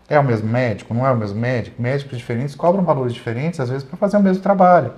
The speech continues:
né? Tudo depende do, do local, tudo depende do hospital que ele usa,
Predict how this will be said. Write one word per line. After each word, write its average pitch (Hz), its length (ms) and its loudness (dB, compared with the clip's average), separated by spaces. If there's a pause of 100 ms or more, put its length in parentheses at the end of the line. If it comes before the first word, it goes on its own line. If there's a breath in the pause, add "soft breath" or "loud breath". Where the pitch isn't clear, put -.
(600 soft breath)
né? 135 280 0
Tudo 165 160 -2
depende 139 400 0
do, 104 240 0
do 98 120 -4
local, 127 640 6
tudo 120 140 -6
depende 117 240 -2
do 113 60 -4
hospital 110 340 0
que - 80 -6
ele 117 80 0
usa, 143 580 -2